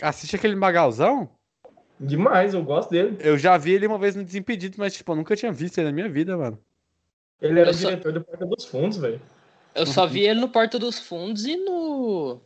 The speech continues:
Speaker 3: no, é, o T C, mano.
Speaker 2: O
Speaker 1: O T C?
Speaker 2: T C no teatro.
Speaker 3: É, mano.
Speaker 2: Um que gosta do, do Ed Gama.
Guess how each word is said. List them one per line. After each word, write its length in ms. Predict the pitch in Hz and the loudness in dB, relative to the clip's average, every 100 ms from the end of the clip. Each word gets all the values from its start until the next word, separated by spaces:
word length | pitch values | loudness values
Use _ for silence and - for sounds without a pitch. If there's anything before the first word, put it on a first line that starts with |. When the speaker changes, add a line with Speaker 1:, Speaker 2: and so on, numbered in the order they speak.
| _ _ _ | _ _ _
Speaker 3:
no, 540 | 147 143 139 123 113 - _ - - _ _ _ _ _ _ - | -14 -10 -8 -8 -8 -14 _ -10 -10 _ _ _ _ _ _ -16
é, 600 | 123 127 123 117 117 107 - _ _ - | -6 -4 -2 -4 -6 -10 -14 _ _ -12
o 80 | 147 | -4
T 200 | 165 160 | -2 -2
C, 380 | - 123 147 | -2 -2 0
mano. 220 | 156 110 - 113 90 _ _ _ _ _ _ _ _ - _ - | 0 -4 -8 -10 -12 _ _ _ _ _ _ _ _ -20 _ 2
Speaker 2:
O 240 | - 285 | 4 4
Speaker 1:
O 60 | - | 2
T 120 | 127 | 4
C? 140 | 277 | 4
Speaker 2:
T 80 | 139 | 4
C 180 | 220 262 | 4 4
no 140 | 262 | 2
teatro. 800 | - - 262 262 214 185 147 139 135 - | -6 -6 -4 -4 -4 -4 -2 -4 -8 -6
Speaker 3:
É, 260 | 131 127 | -2 -2
mano. 260 | 127 120 127 - - _ _ _ - | -4 -8 -10 -10 -12 _ _ _ -4
Speaker 2:
Um 180 | 170 214 | -2 -2
que 140 | - | -2
gosta 480 | 180 156 175 - 165 - | 2 4 2 -2 -12 -8
do, 540 | 165 151 160 160 147 139 | -6 0 4 4 4 4
do 280 | 147 151 147 | 4 4 4
Ed 200 | 143 135 | 2 2
Gama. 420 | 135 143 151 | 2 2 -2